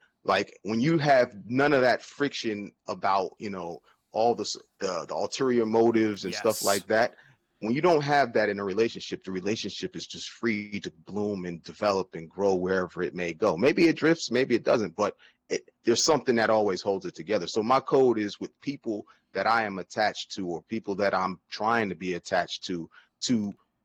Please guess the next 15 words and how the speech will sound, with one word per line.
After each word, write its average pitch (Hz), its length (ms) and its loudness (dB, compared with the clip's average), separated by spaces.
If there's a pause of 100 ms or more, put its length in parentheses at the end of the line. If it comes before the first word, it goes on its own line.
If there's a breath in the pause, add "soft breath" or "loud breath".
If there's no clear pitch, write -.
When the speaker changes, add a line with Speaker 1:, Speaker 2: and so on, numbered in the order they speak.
(320)
Speaker 1:
one, 131 400 2
let 110 200 2
them 104 200 2
know 104 200 2
exactly 98 420 -2
who 101 120 -6
I 98 120 -4
am 98 220 -6
and 87 80 -10
what 90 140 -10
they 82 100 -8
can 76 160 -14
expect - 440 -6
from 101 160 -8
me. 90 200 -6